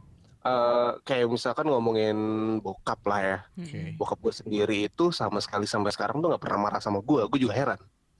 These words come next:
Speaker 1: Sama sekali nggak pernah
Speaker 2: Nggak
Speaker 1: marah.
Speaker 2: pernah sama sekali?
Speaker 3: Walaupun
Speaker 1: Nggak pernah sama sekali.
Speaker 3: Hmm.
Speaker 1: Nggak pernah marah sekali. Sama sekali nggak pernah marah. Ya paling nggak kalau misalkan urusan-urusan apa ya, eh, ya misalkan kayak sholat lah itu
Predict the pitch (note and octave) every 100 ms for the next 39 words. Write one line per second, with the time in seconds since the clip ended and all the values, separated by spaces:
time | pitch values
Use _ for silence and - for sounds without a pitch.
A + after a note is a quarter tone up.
0 | _ - E3+ - F#3 C#3+ A#2 A2 A2 G#2
1 | G#2 B2+ - D#3 D3+ D3 F3 F3 C#3 -
2 | _ G#3 A3 G#3+ A#3 A3+ G3+ A3+ F#3+ F#3
3 | F3 E3+ E3 - A2+ A2+ G3+ F#3+ - _
4 | _ _ _ _ - - _ _ - B2+
5 | C3+ B2+ A#2+ G#2+ - G2+ F#2 - C#3 C3+
6 | C#3 B2 A#2 A2 G2+ F#2+ F#2+ F2+ F2 F2+
7 | _ - C#3 F3+ F#3+ A3+ G3+ F#3+ F3+ F3
8 | F3+ F3+ F3+ _ _ _ - - D3+ D3+
9 | D#3 D#3 D3+ C#3+ _ - C#3+ C#3 D3 C3
10 | G#2+ F#2+ - - _ _ - - - -
11 | B2+ B2 A#2+ A#2+ A#2 A2+ - _ _ _
12 | A#2+ A#2+ A2+ G#2+ G#2+ G#2 - - - _
13 | A#2+ A#2+ A2+ A2+ A2 G2 - G#2 G2 C3+
14 | G#2+ G#2